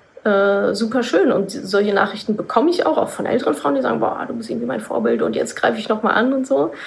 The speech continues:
Ähm, das, äh, gibt, also am Anfang war das eher beängstigend, aber mittlerweile denke ich, „Ja, cool, es ist doch schön.“ Also ich glaube schon, dass gerade auch Frauen, ähm,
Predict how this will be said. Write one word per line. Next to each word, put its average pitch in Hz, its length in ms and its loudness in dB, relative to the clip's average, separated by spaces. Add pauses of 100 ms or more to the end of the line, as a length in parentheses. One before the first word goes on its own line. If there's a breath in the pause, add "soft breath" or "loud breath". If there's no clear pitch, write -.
(380 loud breath)
Ähm, 240 600 2
das, - 360 -6
äh, - 180 -4 (380)
gibt, - 380 -6
also 214 480 2 (440)
am 196 120 0
Anfang 277 340 2
war 233 80 4
das 226 100 2
eher - 140 4
beängstigend, 311 600 0
aber 226 160 2
mittlerweile 160 460 2
denke 113 200 0
ich, - 120 -8
„Ja, 131 220 0 (140)
cool, 233 160 2
es - 460 -10
ist - 160 -10
doch 220 100 -4
schön.“ 208 400 2
Also 214 260 -2
ich - 180 0
glaube 214 260 0
schon, 233 440 0 (280 loud breath)
dass 214 140 -4
gerade - 300 0
auch - 80 -6
Frauen, 254 800 0 (440 loud breath)
ähm, 214 300 2